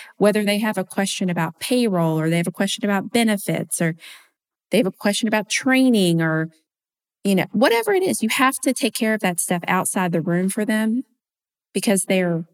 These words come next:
they're, they're busy, right? Um, and there's this energetic thing with, with therapists. You have to kinda protect their energy. So whenever I hit the door of our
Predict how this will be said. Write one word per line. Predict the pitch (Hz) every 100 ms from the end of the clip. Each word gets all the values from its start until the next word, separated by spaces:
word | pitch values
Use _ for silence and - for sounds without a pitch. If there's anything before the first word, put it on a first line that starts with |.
| _ _ _ _
they're, | 170 170 165
they're | - 170
busy, | 170 202 - - - _
right? | 165 165 185 220 _ - _ _ _ _ -
Um, | 185 180 165 156 - -
and | 196
there's | 196 196
this | 214 -
energetic | - 220 208 208 226 -
thing | - 170 160
with, | 160 165 -
with | 170
therapists. | - 165 156 165 -
You | 185
have | 180
to | -
kinda | 208 196
protect | 247 - 196
their | - -
energy. | 185 240 202 170
So | 165 - 170 165 _
whenever | - 175 190 214 214
I | 190
hit | - 214
the | 175
door | 180 185 208 170
of | 156 170
our | 165 160